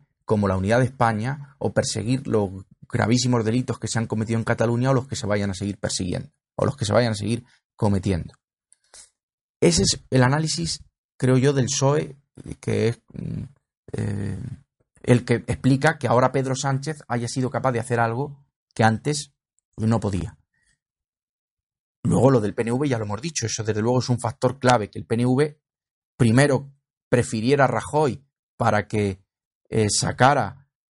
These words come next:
eh, a España de, de la situación económica o saliera de esa incertidumbre que provocaba no tener gobierno,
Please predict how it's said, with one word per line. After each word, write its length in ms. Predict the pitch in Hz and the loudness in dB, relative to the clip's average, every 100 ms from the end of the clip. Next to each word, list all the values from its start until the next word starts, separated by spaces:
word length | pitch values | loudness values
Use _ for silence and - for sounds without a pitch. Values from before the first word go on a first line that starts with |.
| _ _ - | _ _ -8
eh, 400 | 110 101 101 101 | -6 -4 -4 -4
a 100 | - | -6
España 420 | 131 - 127 135 107 | -6 0 0 2 -2
de, 300 | 98 95 - | -2 -4 -6
de 140 | - | -8
la 100 | 107 | -8
situación 440 | - 104 107 117 113 | -10 -10 -6 -4 -2
económica 580 | 123 147 139 139 160 | 0 0 -2 0 0
o 100 | - | 0
saliera 560 | - - 98 110 113 107 | -4 -6 -2 2 2 0
de 200 | 107 104 | -2 -4
esa 200 | 101 110 | -4 -4
incertidumbre 680 | 107 104 107 104 123 143 113 | -4 -6 -10 -4 -2 0 -2
que 80 | 104 | -4
provocaba 360 | 101 98 117 | -6 0 0
no 120 | 110 | 0
tener 240 | 107 117 120 | -2 -4 -2
gobierno, 580 | 135 160 131 151 196 | 0 2 2 -2 -8